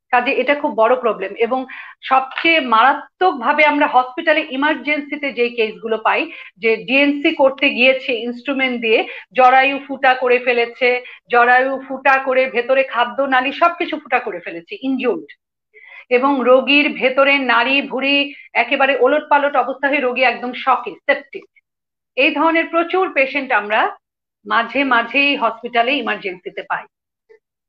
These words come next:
যে সে কোথাও illegal abortion করতে গিয়েছিল, এবং দেখা যায় অনেক সময় আমরা যখন জরায়ুটা নিচের থেকে পরীক্ষা করতে যাই, দেখা যায় ওর ভেতর দিয়ে নাড়ি ভুঁড়ি পর্যন্ত বের হয়ে এসেছে, এবং বাচ্চা, মৃত বাচ্চা হয়তো কিছু টুকরা পড়ে গেছে, কিছু টুকরা ভেতরে,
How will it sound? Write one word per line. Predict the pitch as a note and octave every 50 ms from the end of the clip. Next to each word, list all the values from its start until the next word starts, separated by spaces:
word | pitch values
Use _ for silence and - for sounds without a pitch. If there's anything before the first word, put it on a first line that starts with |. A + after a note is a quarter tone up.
| _ _ _ _ _
যে | - F3+ A#3 A#3+ A#3+ A#3+
সে | C4 B3
কোথাও | B3 A#3+ A#3 A#3 B3 C4+ C4+ B3+
illegal | A#3 A3 A3 A3+ A3 A#3+ A#3+
abortion | A#3+ A3 A3 A3+ A3+ - C4 C4
করতে | A#3 C4+ C4 - C4
গিয়েছিল, | G#3+ B3 C4+ C4+ C4+ - D#4 D4+ G4 A#4 - - - - - - - -
এবং | A3+ A3 B3 B3 B3 A3
দেখা | A#3+ A3+ A3+ - C#4 C4+
যায় | A3 C#4+ C#4+ C#4+
অনেক | B3+ A#3+ B3+ B3+ -
সময় | - D#4 C#4+ C#4+ C#4
আমরা | C4 B3 B3 C4
যখন | B3+ C4 C4+ C4 D#4 D4 B3
জরায়ুটা | G#3+ A#3 A#3+ B3 B3+ C4+ C4 - C#4+
নিচের | C4+ B3+ C4 C4 D#4+ D#4+
থেকে | - D4+ E4 D#4+
পরীক্ষা | - C#4+ D#4 D4+ E4 F4
করতে | F4 E4 E4 - C#4+ A3
যাই, | A3+ G#3 - - - - - - - _ _
দেখা | A#3+ C4 C4 C4 -
যায় | D#4 D4+ D4
ওর | C4 C4 C4 A#3
ভেতর | A#3+ C#4+ C#4+ D#4
দিয়ে | C4 A#3+ D#4 D#4
নাড়ি | C#4+ B3+ A#3+ A#3 C4 D4 D4+
ভুঁড়ি | A3+ B3 D4 C#4+
পর্যন্ত | C#4+ C4+ A#3 G#3 A#3+ A#3 A3+
বের | A3 F3 F#3+ F3
হয়ে | - - F#3 D#3+ D#3
এসেছে, | - - - - - D#3+ C#3+ C#3+ _ _ _ - - - _ -
এবং | A#3+ A#3 C4+ C4+ C4 C4 B3+ - - - _ _ _ _
বাচ্চা, | - A3+ B3+ C4 - - - D#4+ D4
মৃত | C#4+ B3 A#3+ C4 D4 C#4+ D#4+
বাচ্চা | D#4 D#4 D4 C#4 C#4 - - - D4 C#4+
হয়তো | - - C4 B3 B3 C#4 C4+
কিছু | C4+ - - C#4+ C#4+ - D#4 D#4
টুকরা | D#4 D#4 D4+ D#4 D4+ C#4+ C#4
পড়ে | C#4+ C#4 C4+ C#4+ C#4+
গেছে, | C#4 C4+ C4+ - D4 C#4+
কিছু | C#4+ D4 C#4+ - D4+
টুকরা | D4+ D4 C#4 - - C#4 C4+
ভেতরে, | - - - A#3+ A#3+ A#3+ C#4 C#4 C#4 C#4 C#4 C#4